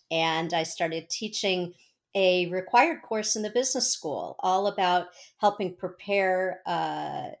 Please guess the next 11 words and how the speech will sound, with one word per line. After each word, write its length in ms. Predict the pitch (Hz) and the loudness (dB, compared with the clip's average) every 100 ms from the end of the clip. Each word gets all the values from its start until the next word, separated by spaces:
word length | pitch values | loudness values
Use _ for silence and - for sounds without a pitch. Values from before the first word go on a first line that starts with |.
| _ _ _ | _ _ _
students 640 | - - 226 196 202 - - | -8 -6 -2 -2 -2 -4 -6
to 500 | - 214 185 180 170 - _ _ | -6 -2 0 0 -6 -12 _ _
enter 260 | 220 220 226 | -2 0 -2
the 100 | 196 | -2
workforce 800 | 180 170 - - 175 170 - - - | -4 -6 -8 -4 -2 -2 -4 -6 -6
and 280 | 180 170 | -8 -6
be 360 | 175 175 165 165 | -4 -4 -4 -6
contributing 800 | - 170 - 170 170 160 151 151 143 _ _ _ _ | -10 -10 -10 -8 -6 -6 -6 -10 -14 _ _ _ _
members 600 | 165 175 165 156 151 143 | -6 -4 -4 -6 -6 -6
of 300 | 156 156 151 _ | -6 -8 -10 _
the 360 | 165 151 147 | -10 -8 -10